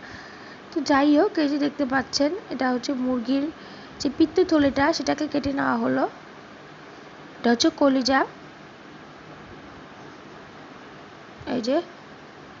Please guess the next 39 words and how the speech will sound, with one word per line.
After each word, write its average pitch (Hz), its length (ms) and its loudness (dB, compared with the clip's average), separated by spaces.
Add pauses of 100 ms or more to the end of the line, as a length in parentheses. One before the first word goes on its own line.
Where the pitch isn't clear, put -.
(120)
এখন 254 220 4
হচ্ছে 285 180 4
মুরগির 294 320 6
গিলাটাকে 285 460 4
সুন্দর 302 320 2
করে 302 280 4
মাঝখান 277 480 0
দিয়ে 285 120 2
এভাবে 269 380 2
কেটে 294 240 2
আপনারা 294 260 2
পরিষ্কার 285 400 2
করে 240 220 6
নেবেন। 226 320 2 (460)
ঠিক 349 180 8
সে-, 294 220 6
যেভাবে 277 380 6
সেম 294 240 6
প্রসেস 302 360 4
এখানে 294 280 2
মুরগিটাকে 269 480 0
আমি 277 180 0
কেটে 269 240 0
নিয়েছি, 262 200 0
ঠিক 294 180 -2
সেভাবে 269 420 2
আপনারাও 285 340 0
কেটে 254 260 -2
নেবেন। 254 320 0 (640)
এই 254 120 2
যে 320 160 4
এভাবে 277 400 4
পর্দাটা 294 440 4
টান 277 280 2
দিয়ে 285 140 2
ময়লা 262 320 2
সহ 285 200 0
ফেলে 277 280 2
দিবেন। 247 340 0